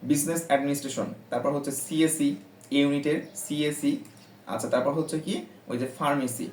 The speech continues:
ঠিক আছে? এইগুলো হচ্ছে টপ সাবজেক্ট খুলনা ইউনিভার্সিটি। আচ্ছা, শুধু খুলনা ইউনিভার্সিটি নাই, not only খুলনা ইউনিভার্সিটি, but also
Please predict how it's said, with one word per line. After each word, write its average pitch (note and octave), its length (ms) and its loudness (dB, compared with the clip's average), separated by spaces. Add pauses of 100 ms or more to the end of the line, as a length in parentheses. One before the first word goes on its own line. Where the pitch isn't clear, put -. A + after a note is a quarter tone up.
(140)
ঠিক D#3 120 0
আছে? C#3+ 180 2
এইগুলো D3+ 300 2
হচ্ছে D#3+ 140 0
টপ C#3+ 220 2
সাবজেক্ট G#2 420 -2
খুলনা B2 140 0
ইউনিভার্সিটি। A2+ 400 0 (460)
আচ্ছা, G#2+ 420 -4 (460)
শুধু F3 160 -2
খুলনা F3+ 240 -2
ইউনিভার্সিটি G3 280 0
নাই, C#3+ 220 2 (540)
not C#3 180 4
only C#3+ 200 2
খুলনা C#3+ 140 0
ইউনিভার্সিটি, C#3+ 220 0
but C3 120 2
also C3 220 -2